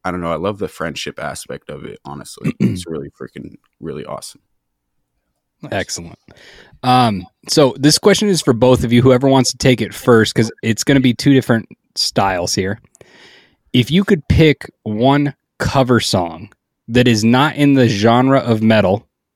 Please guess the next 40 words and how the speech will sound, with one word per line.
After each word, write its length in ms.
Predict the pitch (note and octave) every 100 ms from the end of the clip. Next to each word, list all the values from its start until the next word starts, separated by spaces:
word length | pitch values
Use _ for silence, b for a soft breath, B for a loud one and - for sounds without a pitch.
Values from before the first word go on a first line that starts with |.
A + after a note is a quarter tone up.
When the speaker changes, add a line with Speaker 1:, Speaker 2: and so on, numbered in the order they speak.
| _ _ _ _ _ _ -
Speaker 2:
that 100 | A#2+
you 220 | B2 C#3
guys 260 | C#3 C3 A#2
wanna 240 | C3 A#2+
cover 460 | - A#2+ G2+ G2 G#2+ _ _ _ _ _
and 160 | A2 A2
put 160 | C3+ A#2+
out 240 | G#2+ G#2
there, 240 | G2 F2+ - B B B B
Spencer, 420 | - - C#3+ D3
what 200 | D#3 D3+
are 20 | F#3+
you 240 | E3 E3+
picking 320 | D#3+ D3+ C3+
as 140 | C3 A2+
a 40 |
vocalist 680 | A2 B2 - B2+ B2 - -
to 100 | -
put 180 | A2+ C#3
it 80 | A#2+
in 140 | A2
your 160 | A2+ B2
style? 500 | - B2 A#2+ A#2+ B2 -
And 160 | G#2+
then 100 | G#2
Sean, 320 | F#2 B2+ A#2+
what 140 | A2+ A2
are 40 |
you 200 | A2 A#2
picking 460 | A2 A#2 A2+ G#2+ G#2
that 100 | G2
you'd 200 | G#2 A2
like 120 | G2+
to 80 | -
play 200 | - G2+
with 120 | F#2 -
guitar 400 | F#2 F#2+ F#2 -
in 160 | G#2 G2
your 200 | F2+ E2+
style? 400 | - E2 -